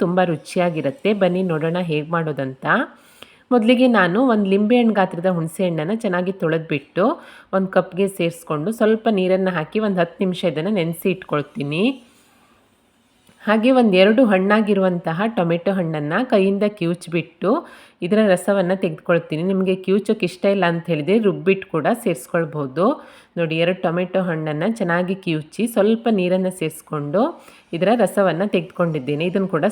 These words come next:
ಸೈಡಲ್ಲಿ ಇಟ್ಕೊಳ್ತಾ ಇದ್ದೇನೆ. ಹಾಗೆ ಒಂದು ಮಿಕ್ಸಿ ಪಾತ್ರೆಗೆ ಒಂದು ಮೂರು ಇಂಚ್ ಆಗುವಷ್ಟು ಶುಂಠಿಯನ್ನು ಚೆನ್ನಾಗಿ ತೊಳೆದ್ಬಿಟ್ಟು ಸಿಪ್ಪೆ ಸಹಿತವಾಗಿ ಸೇರಿಸ್ಕೊಳ್ತಾ ಇದ್ದೇನೆ. ನಿಮಗೆ ಸಿಪ್ಪೆ ಬೇಡ ಅಂತ ಹೇಳಿದ್ರೆ ತೆಗೆದು ಕೂಡ ಸೇರಿಸ್ಕೊಳ್ಬಹುದು, ಆದರೆ ಸಿಪ್ಪೆ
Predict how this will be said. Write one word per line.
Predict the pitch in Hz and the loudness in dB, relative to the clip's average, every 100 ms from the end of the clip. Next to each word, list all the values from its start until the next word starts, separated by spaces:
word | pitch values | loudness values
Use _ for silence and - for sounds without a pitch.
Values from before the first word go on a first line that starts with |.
| 220 | 0
ಸೈಡಲ್ಲಿ | 165 170 175 | 0 0 -2
ಇಟ್ಕೊಳ್ತಾ | 165 - 147 - 175 | -4 -6 -6 -4 -4
ಇದ್ದೇನೆ. | 156 143 139 156 214 285 - _ _ _ _ _ - | -4 -6 -4 -2 -2 -4 -12 _ _ _ _ _ -2
ಹಾಗೆ | 233 233 | 0 4
ಒಂದು | 269 240 | 4 4
ಮಿಕ್ಸಿ | 196 190 - 233 | 2 0 -2 0
ಪಾತ್ರೆಗೆ | 196 170 151 135 175 254 | 2 0 -2 -2 2 2
ಒಂದು | 220 202 | 2 2
ಮೂರು | 220 247 | 4 4
ಇಂಚ್ | 208 196 180 | 2 2 0
ಆಗುವಷ್ಟು | 160 156 156 - 220 233 | 0 -2 -6 -6 -4 -2
ಶುಂಠಿಯನ್ನು | 170 170 160 160 160 208 | -2 -2 0 0 0 0
ಚೆನ್ನಾಗಿ | 196 185 202 220 | 0 0 0 0
ತೊಳೆದ್ಬಿಟ್ಟು | 165 160 151 147 208 220 | 0 -2 -2 -4 -4 -2
ಸಿಪ್ಪೆ | 226 - 247 | -2 0 0
ಸಹಿತವಾಗಿ | 208 202 226 226 190 180 226 | 2 2 2 2 2 0 -2
ಸೇರಿಸ್ಕೊಳ್ತಾ | 185 180 165 156 180 214 | -2 -2 -6 -2 0 0
ಇದ್ದೇನೆ. | 165 151 151 196 269 - - - 220 | 0 -2 2 0 -2 -10 -20 -4 2
ನಿಮಗೆ | 226 233 226 | 6 4 4
ಸಿಪ್ಪೆ | 226 - 247 220 | 2 4 6 6
ಬೇಡ | 208 202 | 4 4
ಅಂತ | 180 170 180 | 2 0 0
ಹೇಳಿದ್ರೆ | 160 196 269 | 0 2 2
ತೆಗೆದು | 196 165 185 | 2 0 -4
ಕೂಡ | 165 196 202 | 0 0 0
ಸೇರಿಸ್ಕೊಳ್ಬಹುದು, | 175 - 190 175 170 135 190 | -2 0 0 0 -2 0 2
ಆದರೆ | 185 190 185 | 4 2 0
ಸಿಪ್ಪೆ | 202 233 | -2 0